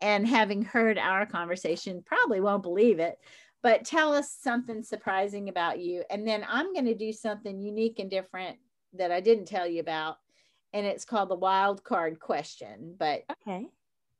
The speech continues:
Speaker 1: I'm gonna go get a wild card question out of a box of questions, and you're not prepared for it, and I don't even know what it is. But for now, I want you to tell us a surprising fact about yourself.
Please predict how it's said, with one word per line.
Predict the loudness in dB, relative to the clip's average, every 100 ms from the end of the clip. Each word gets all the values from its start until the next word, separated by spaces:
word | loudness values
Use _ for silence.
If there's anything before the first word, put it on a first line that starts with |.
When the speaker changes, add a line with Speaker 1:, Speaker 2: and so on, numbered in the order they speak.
| -2
Speaker 1:
I'm | 2
gonna | 4 4
go | 6 6
get | 6 6
a |
wild | 4 4 4 4 2
card | -4 -4
question | -2 -4 -4 -6 -6
out | -4 -2
of |
a | -2
box | 0 0 0 -6
of | -8
questions, | -4 -4 -4 -10 -10 -10 -14 _ -20 -20 _ -8
and | -2 2
you're | 6
not | 6 4
prepared | 0 0 2 0
for | 0 0 0
it, | 0
and | -2
I | 2 4
don't | 4
even | 2 -2
know | -2 0
what | 0 0
it | 0
is. | 0 0 -4 -8 -10
But | -6 -6 -4
for | 0
now, | 2 4 2
I | 0
want | -2 -2
you |
to | -2
tell | -2 -2 0
us | -2
a | -6
surprising | -10 -8 -4 -4 -6 -6
fact | -6 -6 -8
about | -8 -8
yourself. | -10 -10 -12 -12